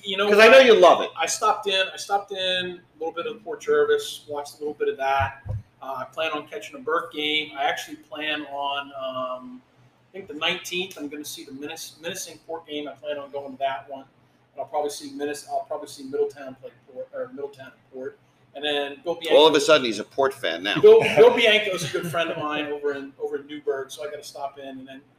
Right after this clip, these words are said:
Speaker 1: James Scarra down in, down in, uh, Monroe actually coached my other son Heath when, when, uh, Aaron first took over. So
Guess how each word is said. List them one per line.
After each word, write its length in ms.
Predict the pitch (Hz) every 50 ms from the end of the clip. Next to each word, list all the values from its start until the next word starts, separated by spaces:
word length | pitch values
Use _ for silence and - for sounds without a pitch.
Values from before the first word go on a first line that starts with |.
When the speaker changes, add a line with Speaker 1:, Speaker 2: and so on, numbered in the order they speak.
| _ _ _ _
Speaker 1:
James 300 | - 165 170 170 170 -
Scarra 360 | - - 175 185 175 147 -
down 220 | 147 147 143 139 143
in, 140 | 143 139 - _ - - _ _ _ _ _ _ _ _ _ _ _
down 180 | - 143 139 139
in, 220 | 135 131 135 131
uh, 300 | 131 131 131 127 127 - - 135
Monroe 680 | 147 131 135 143 175 196 190 156 135 127 123 - - - 143
actually 320 | 147 - - - 147 139 -
coached 500 | - - 147 143 143 - - - - -
my 180 | 139 139 139 143
other 180 | 147 147 143
son 240 | - - - 135 123 - _
Heath 460 | 202 202 175 151 - - - - _ _ _ _ _ _ _ _ _ _ _ _ _
when, 460 | 147 135 139 139 135 135 - - - _ _ _ -
when, 300 | 135 135 127 127 127 127
uh, 200 | 127 127 - -
Aaron 240 | 165 170 170 156 147
first 260 | 143 143 139 135 -
took 160 | - - - 160
over. 340 | 180 196 - - - 147
So 420 | - - - 143 135 131 131 131